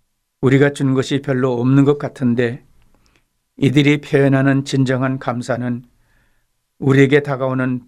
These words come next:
분량은 한없이 큰 것으로 나타났습니다. 우리는 너무 큰 감사를 받은 것 같습니다.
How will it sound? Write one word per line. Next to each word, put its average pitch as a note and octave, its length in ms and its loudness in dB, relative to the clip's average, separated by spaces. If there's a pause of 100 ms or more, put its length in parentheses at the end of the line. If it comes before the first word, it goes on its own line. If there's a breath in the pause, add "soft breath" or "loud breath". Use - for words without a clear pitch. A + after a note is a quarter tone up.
분량은 B2 580 -2
한없이 C#3+ 540 -4
큰 F3+ 240 -8
것으로 E3 460 -6 (280 soft breath)
나타났습니다. B2 1000 -10 (960)
우리는 C3+ 420 4
너무 B2+ 280 -4
큰 - 240 -4
감사를 C#3 540 -4
받은 B2+ 320 -6
것 D3+ 140 -4
같습니다. B2+ 680 -8